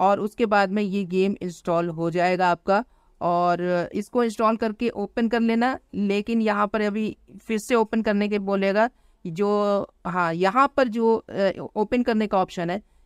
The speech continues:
यहाँ पर आपको बस ओपन पे क्लिक कर देना है और आपका गेम इंस्टॉल होकर ओपन हो जाएगा बहुत आसानी के साथ में।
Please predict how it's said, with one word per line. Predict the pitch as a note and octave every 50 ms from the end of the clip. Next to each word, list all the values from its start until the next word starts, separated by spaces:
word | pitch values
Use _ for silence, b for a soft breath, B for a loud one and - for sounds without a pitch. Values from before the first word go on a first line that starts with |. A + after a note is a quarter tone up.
| _ -
यहाँ | D#3+ E3 A3 G#3 A#3 B3+ B3
पर | B3 A3+
आपको | A3 G3 G3 - G3+ F#3
बस | F#3+ F#3 -
ओपन | F3+ F3 E3+ F3+ F3 E3+
पे | E3 F3+
क्लिक | E3 - F3+ F3 F3 -
कर | - F#3 E3+
देना | F3 F#3 F3+ F#3
है | F#3+ G3+ - _ _ _ _ -
और | E3+ F3 F3
आपका | E3+ E3+ - - F#3+ F3
गेम | D#3+ E3 D#3+ E3+ E3+ - -
इंस्टॉल | E3 E3 D#3+ - - - D#3 D3+ D#3 E3+ E3
होकर | D#3+ E3+ E3 E3 - E3+ F3+
ओपन | - - E3 D#3+ - E3 E3 D#3+
हो | D#3 - D#3+ D3 D#3
जाएगा | D#3 F3+ E3 E3+ F3 F#3+ G3+
बहुत | G3+ F3+ F3+ D3 D3+ E3 E3 D#3+
आसानी | D#3 D#3 D3 - D3 D3 D3+ D3
के | D3
साथ | C3+ - C#3+ C3 - -
में। | C3+ B2+